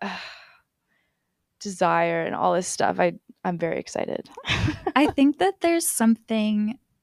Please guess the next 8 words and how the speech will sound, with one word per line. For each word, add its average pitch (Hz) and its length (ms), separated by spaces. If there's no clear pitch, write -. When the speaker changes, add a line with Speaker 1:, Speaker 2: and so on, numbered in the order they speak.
Speaker 2:
really 262 240
interesting 220 960
in, 208 540
like, 208 360
becoming 226 600
a - 140
forty-year-old 208 800
mom, 254 520